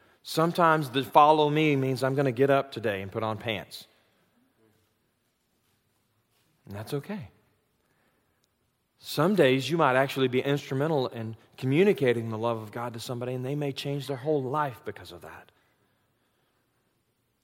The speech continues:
Most days we fall somewhere in between. Every single day, every single moment you have an invitation, and so do I,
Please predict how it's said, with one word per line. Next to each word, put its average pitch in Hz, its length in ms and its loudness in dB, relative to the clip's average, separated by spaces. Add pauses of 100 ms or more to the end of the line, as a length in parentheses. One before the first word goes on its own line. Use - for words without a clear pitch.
(100)
Most 131 260 -2
days 135 220 2
we 123 100 -4
fall 127 280 2
somewhere 127 380 -2
in 123 120 -4
between. 113 400 -6 (2000)
Every 170 540 6
single 160 480 2
day, 131 380 0 (880)
every 165 360 6
single 165 360 4
moment 113 380 -2
you 131 160 -4
have 123 220 2
an 117 80 -4
invitation, 127 680 -2
and 101 120 -10
so 131 220 0
do 131 160 0
I, 92 260 -6